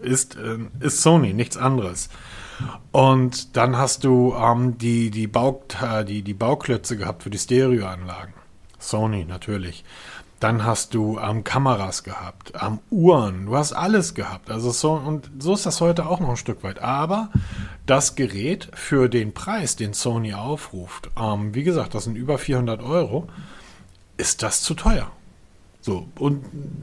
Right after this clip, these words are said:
da braucht man auch mit niemandem zu diskutieren. Ich glaub, das kostet vierhundertneunundzwanzig oder so. Ähm, gegebenenfalls, gegebenenfalls kann man sagen, okay,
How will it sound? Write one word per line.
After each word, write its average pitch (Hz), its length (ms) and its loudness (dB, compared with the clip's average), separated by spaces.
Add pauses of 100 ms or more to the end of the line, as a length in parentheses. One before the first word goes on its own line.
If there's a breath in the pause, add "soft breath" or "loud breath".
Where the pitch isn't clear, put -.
(240)
da 135 220 -4
braucht 147 520 0
man 160 160 2
auch 151 180 -4
mit 131 200 -2
niemandem 180 300 2
zu 170 140 -2
diskutieren. 156 640 -2
Ich 120 100 -12
glaub, 139 240 -4
das - 160 -10
kostet - 260 -6
vierhundertneunundzwanzig 123 920 0
oder 98 160 -10
so. 92 160 -12 (540 loud breath)
Ähm, 131 220 2 (360 soft breath)
gegebenenfalls, 156 960 0 (1500)
gegebenenfalls 139 840 4
kann 147 120 2
man 139 120 2
sagen, 127 320 2
okay, 127 440 0